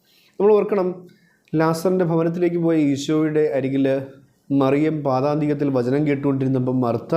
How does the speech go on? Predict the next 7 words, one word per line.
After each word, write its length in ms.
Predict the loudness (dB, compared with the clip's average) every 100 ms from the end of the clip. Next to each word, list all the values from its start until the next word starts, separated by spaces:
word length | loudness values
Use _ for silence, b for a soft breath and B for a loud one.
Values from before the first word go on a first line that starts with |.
| 0
വന്ന് 160 | -2 0
പരാതി 340 | 0 0 2
പറയുന്നൊരു 340 | 0 0 -2 -2
രംഗമുണ്ട്. 380 | 0 0 -2 -8 -14 B B B B B
അപ്പോൾ 160 | 0 2
അവിടെ 160 | 2 0
പറയുന്നതിനാണ് 480 | -2 0 0 -2